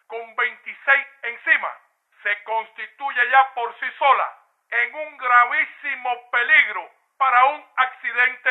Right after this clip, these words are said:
fatal. Súmele usted la cantidad de tanques de combustible que llevaban encima. Súmele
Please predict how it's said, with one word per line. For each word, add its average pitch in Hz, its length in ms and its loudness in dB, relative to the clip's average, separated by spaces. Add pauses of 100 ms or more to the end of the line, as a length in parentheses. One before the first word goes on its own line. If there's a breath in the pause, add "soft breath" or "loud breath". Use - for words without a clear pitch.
(160)
fatal. 240 400 2 (460)
Súmele 226 400 -8
usted 277 280 0 (440)
la 175 240 -4
cantidad 202 760 -2
de 226 120 -4 (220)
tanques 277 500 -4
de 247 160 -8
combustible 240 1040 -4
que 233 100 -4
llevaban 254 460 4 (160)
encima. 233 500 0 (640)
Súmele 285 640 -2